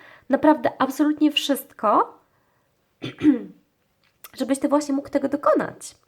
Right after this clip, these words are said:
Bo oni są zawsze po twojej stronie. Zawsze. Nasi przodkowie zawsze są po naszej stronie.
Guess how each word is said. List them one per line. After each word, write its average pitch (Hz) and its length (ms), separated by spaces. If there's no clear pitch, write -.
Bo - 260
oni 233 500
są 277 220
zawsze 302 320
po 180 100
twojej - 260
stronie. - 460
Zawsze. - 520
Nasi 302 340
przodkowie 220 520
zawsze 220 380
są 190 260
po 190 120
naszej - 320
stronie. - 460